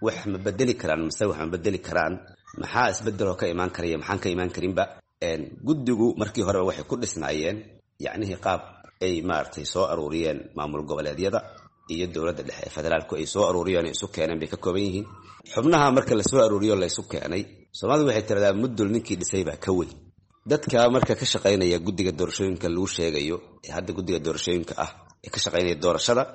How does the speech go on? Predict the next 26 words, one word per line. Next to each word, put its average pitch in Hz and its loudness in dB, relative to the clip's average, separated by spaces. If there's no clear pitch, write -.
waa 98 2
koox 131 6
la 101 0
isku - -4
soo 127 0
ururiyey 101 2
oo 101 6
inba 113 -2
qayb, 110 2
qaybba 110 4
meel 110 6
laga 98 4
keenay. - -10
Dadka 170 2
marka 147 2
la 131 6
isu 143 0
keen 95 0
keenay, 98 0
decision-ka 135 -4
guud 117 -4
ee 98 -2
doorashadu 98 -4
ayaga 101 -2
kama 98 -2
go'o, 107 0